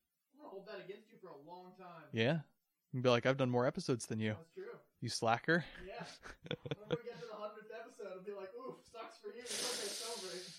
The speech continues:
Speaker 2: Yeah. But then I'll celebrate on the hundred and first, and it'll be
Speaker 1: That's true.
Speaker 2: awkward and weird.
Speaker 1: Yeah.
Speaker 2: Uh, yeah, so next week, Assassin's Creed. Tell us what your favorite and least favorite Assassin's Creed games are and why,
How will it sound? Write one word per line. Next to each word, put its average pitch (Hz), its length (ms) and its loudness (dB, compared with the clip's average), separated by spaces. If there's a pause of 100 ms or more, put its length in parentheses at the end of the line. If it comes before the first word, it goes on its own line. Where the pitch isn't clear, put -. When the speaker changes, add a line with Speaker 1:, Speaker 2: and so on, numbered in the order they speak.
(120)
Speaker 2:
Yeah. 120 600 10 (260)
But 151 100 8
then 170 100 12
I'll 196 80 12
celebrate 135 400 8
on 113 100 4
the 104 40 2
hundred 113 260 2
and 98 100 -4
first, 131 360 4
and 107 60 0
it'll 107 140 4
be 123 100 8
Speaker 1:
That's 135 60 8
true. 139 80 12
Speaker 2:
awkward 190 240 10
and 214 120 10
weird. 226 460 12 (100)
Speaker 1:
Yeah. - 800 0
Speaker 2:
Uh, 165 60 12
yeah, 220 200 12
so 196 120 12
next 208 200 12
week, 226 120 6
Assassin's 196 400 12
Creed. 196 280 10
Tell 175 200 12
us - 240 10
what 175 120 6
your 165 220 10
favorite 156 380 8
and 139 80 2
least 147 200 4
favorite 160 260 6
Assassin's 151 480 6
Creed 151 300 6
games 160 280 8
are 160 240 12
and 135 140 6
why, 160 400 10